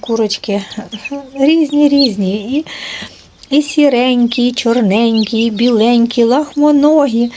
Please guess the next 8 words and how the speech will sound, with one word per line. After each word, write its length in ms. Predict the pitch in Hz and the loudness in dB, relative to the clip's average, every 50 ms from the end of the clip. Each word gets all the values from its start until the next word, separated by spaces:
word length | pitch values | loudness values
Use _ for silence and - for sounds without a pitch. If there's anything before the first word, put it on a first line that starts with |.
| - - - - - - | -14 -18 -18 -16 -8 -4
Такі 420 | 233 240 262 262 - - 311 294 | -2 -2 -2 -4 -2 2 2 2
цікаві. 800 | 285 - - 262 247 247 - - 247 269 277 269 214 196 202 - | 2 0 -4 -4 -4 -4 -4 -4 -2 -2 -2 0 0 -2 -4 -2
І, 220 | - 214 220 233 240 - - - - - - - - - - - | 0 0 0 0 0 -4 -10 -18 -18 -18 -18 -20 -20 -20 -12 -4
е, 140 | 220 190 185 | -2 -2 -2
курчатка 800 | 180 - 196 185 - - 240 247 277 285 - - - 202 196 180 | -2 -2 -6 -6 -4 -4 -2 -2 -4 -4 -4 -6 -4 -4 -4 -2
береш 400 | 160 190 196 202 196 190 - 190 | -2 0 0 0 0 0 -2 -4
в 20 | |
руки, 460 | 185 233 294 285 - 269 247 226 226 | -2 0 0 -2 0 -2 -2 -2 -2